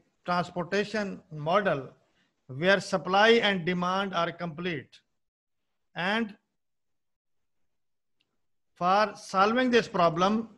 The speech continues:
we will start from the top left corner or northwest corner. Here the demand is thirty, supply is fifty.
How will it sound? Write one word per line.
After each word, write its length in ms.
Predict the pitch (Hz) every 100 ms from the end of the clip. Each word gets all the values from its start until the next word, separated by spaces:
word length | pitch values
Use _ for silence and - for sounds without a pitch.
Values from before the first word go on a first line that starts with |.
| _ _ -
we 200 | 151 196
will 180 | 208
start 380 | 190 202 196 202
from 260 | 202 190 185
the 120 | 180
top 340 | 180 190 196
left 240 | 185 196 -
corner 420 | 170 165 185 220 - _ _
or 240 | 170 180 165
northwest 560 | 190 196 180 196 165
corner. 460 | 165 165 185 220 226 - _ _
Here 260 | 175 220
the 400 | 185 185 185 185 - - 143
demand 420 | 185 185 190 202
is 120 | 190
thirty, 480 | 185 170 160 214 233
supply 420 | 220 190 185 185
is 240 | 185 180 151
fifty. 560 | 165 143 214 233 240